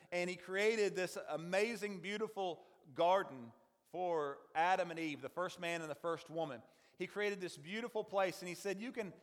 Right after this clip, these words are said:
you can enjoy all of this, you can eat of every tree, other than the one, the, the, the tree of the knowledge of good and evil. I don't want you to eat the fruit of that tree." So what did we choose to do? We ate immediately. Eh, the, the first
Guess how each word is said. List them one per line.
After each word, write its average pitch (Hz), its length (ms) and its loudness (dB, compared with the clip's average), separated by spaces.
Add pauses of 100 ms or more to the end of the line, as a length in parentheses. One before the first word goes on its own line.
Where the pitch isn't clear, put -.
(140)
you 220 100 -10
can 220 120 -6
enjoy 185 360 2
all 220 240 8
of 233 80 0
this, 240 220 6
you 202 80 -4
can 180 120 -6
eat 196 200 -2
of 170 80 2
every 196 220 6
tree, 214 320 -2 (380)
other 220 160 8
than 240 120 4
the 233 60 2
one, 175 560 2
the, 156 120 -6 (140)
the, 160 180 -6
the 160 60 -8
tree 214 240 -2
of 214 80 0
the 180 80 -2
knowledge 175 500 0 (340)
of 147 160 0
good 202 140 4
and 202 100 -2
evil. 165 280 2
I 165 80 6
don't 214 220 2
want 196 200 -4
you 196 120 -6
to 180 160 -4
eat 165 460 -2 (340)
the 165 80 -4
fruit 196 320 0
of 151 80 -6
that 156 260 2
tree." 175 420 -2 (760)
So 214 180 2
what 214 320 4
did 208 140 -2
we 220 180 0
choose 214 400 -4
to 196 120 -6
do? 185 400 2 (1200)
We 233 180 4
ate 214 300 10
immediately. 160 600 2 (840)
Eh, 175 140 -2
the, 185 100 0
the 185 160 -4
first 247 400 4